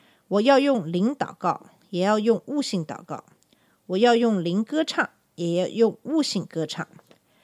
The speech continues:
在马可福音十六章十七节这么说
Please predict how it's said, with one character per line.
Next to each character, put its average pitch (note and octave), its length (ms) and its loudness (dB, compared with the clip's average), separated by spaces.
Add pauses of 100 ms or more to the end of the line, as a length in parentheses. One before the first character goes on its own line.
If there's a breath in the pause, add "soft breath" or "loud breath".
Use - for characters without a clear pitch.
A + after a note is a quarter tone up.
(220 soft breath)
在 E4+ 160 6
马 F#4 160 8
可 F#4+ 160 0
福 F#3+ 200 -6
音 A3 160 0
十 - 160 -8
六 G#3+ 180 0
章 G#3+ 360 -2
十 - 200 -8
七 D4 180 -4
节 B2+ 300 -6 (200)
这 A#3 140 0
么 D#3+ 120 -2
说 - 340 -2